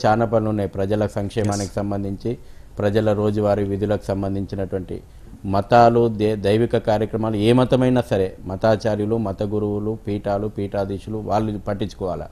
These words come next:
Speaker 1: కానీ దౌర్భాగ్యం ఏంటంటే దేవాలయాలలోకి తీసుకొచ్చి కూడా రాజకీయాలు చొ-, చొప్పించారు.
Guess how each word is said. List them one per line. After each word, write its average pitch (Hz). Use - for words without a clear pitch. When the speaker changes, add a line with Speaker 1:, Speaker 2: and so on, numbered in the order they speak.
Speaker 1:
కానీ 123
దౌర్భాగ్యం 120
ఏంటంటే 117
దేవాలయాలలోకి 113
తీసుకొచ్చి 104
కూడా 113
రాజకీయాలు 107
చొ-, 107
చొప్పించారు. 101